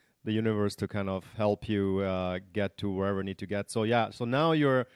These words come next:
<clears throat> you open up your YouTube channel, and, uh, and then what happened? Uh, wh-, how did you progress from there?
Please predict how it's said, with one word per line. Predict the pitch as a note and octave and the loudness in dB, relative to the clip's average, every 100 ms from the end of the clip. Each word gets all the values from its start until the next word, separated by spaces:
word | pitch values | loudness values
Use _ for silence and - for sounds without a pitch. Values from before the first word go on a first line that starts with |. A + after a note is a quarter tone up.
| - - _ _ - | -20 -20 _ _ -4
<clears throat> | |
you | E3 A#2+ C3+ | -2 2 2
open | C#3 B2 | 4 2
up | A#2+ | 0
your | A2+ | 0
YouTube | A#2 D3 D3+ C#3+ | 0 0 -2 -4
channel, | - C#3 C#3+ C#3 D3 | -2 -2 0 -2 -4
and, | B2+ A2 A2 A2 G#2+ | -4 -4 -4 -4 -2
uh, | G#2+ G#2 G#2 - | -2 0 -2 -4
and | A2 | -2
then | A#2 A2+ | 0 2
what | A2 | 2
happened? | G#2 - G2 G2+ | 2 -4 -8 -6
Uh, | G2+ G2 | -4 -4
wh-, | G#2 A#2 | -6 -4
how | B2 B2 | 0 2
did | G#2+ | 2
you | |
progress | G#2 G#2+ G#2 G2+ - | -2 -2 0 0 -2
from | F#2+ F#2 | -6 -6
there? | F#2 | -6